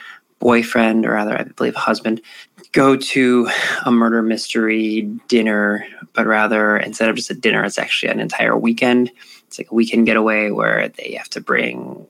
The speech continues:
nineteen twenties style clothes, and they have to take on a character, and they have to, uh, you know, kinda live that world for, for the weekend. And while they do so, they're attending a murder mystery. So they have to figure out,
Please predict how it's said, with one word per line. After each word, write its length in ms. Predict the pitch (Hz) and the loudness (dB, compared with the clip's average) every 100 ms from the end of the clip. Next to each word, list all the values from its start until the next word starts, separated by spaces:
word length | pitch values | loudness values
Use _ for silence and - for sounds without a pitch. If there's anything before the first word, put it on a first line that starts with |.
| - | -8
nineteen 480 | 160 127 123 127 | -4 -2 -2 -2
twenties 400 | 120 - 120 120 | -2 0 2 2
style 320 | - 123 - - | 0 -2 -2 -2
clothes, 760 | - 135 127 127 123 120 120 - - - - _ | 0 2 4 2 2 -2 -4 -14 -18 -18 -20 _
and 260 | - 110 113 | -8 -2 0
they 120 | 110 | 2
have 200 | 117 110 | 0 -4
to 480 | - 110 110 107 107 | -6 -4 -2 -2 -4
take 280 | - 107 110 | -4 -2 0
on 120 | 110 | -2
a 80 | 117 | -2
character, 760 | - 113 107 110 117 110 110 113 _ _ _ _ _ _ _ _ - | -4 0 0 -2 -2 0 -2 -6 _ _ _ _ _ _ _ _ -6
and 140 | 135 120 | 2 4
they 80 | 113 | 4
have 240 | 110 104 | 0 -4
to, 360 | - 110 104 - - - - - - | 0 2 2 -2 -12 -12 -12 -12 -6
uh, 160 | 120 | -2
you 80 | 110 | 0
know, 180 | 110 - - 170 | 0 -2 -8 -6
kinda 260 | - 117 | 0 2
live 300 | 110 113 104 | 4 2 2
that 220 | 110 101 - | 2 0 2
world 300 | 104 107 - | 0 0 -2
for, 500 | - 104 98 104 - _ _ - | -2 0 2 -2 -6 _ _ -20
for 640 | - - - 113 110 110 | -16 -4 2 4 4 4
the 160 | 107 107 | 2 2
weekend. 460 | 107 110 110 107 107 | 2 0 0 0 2
And 100 | 107 | 2
while 160 | 104 | 2
they 140 | 104 104 | 2 2
do 180 | 104 | 2
so, 240 | 101 110 107 | 0 0 0
they're 160 | 107 | 0
attending 460 | 107 - 107 107 110 | 0 -2 -2 0 0
a 20 | |
murder 220 | 110 110 | 0 0
mystery. 400 | 107 110 - 117 | 0 -4 -2 -2
So 120 | 113 - | -2 -4
they 60 | |
have 160 | 110 120 | -6 -8
to 80 | - | -4
figure 220 | 123 120 | -2 0
out, 220 | 117 110 | 0 -2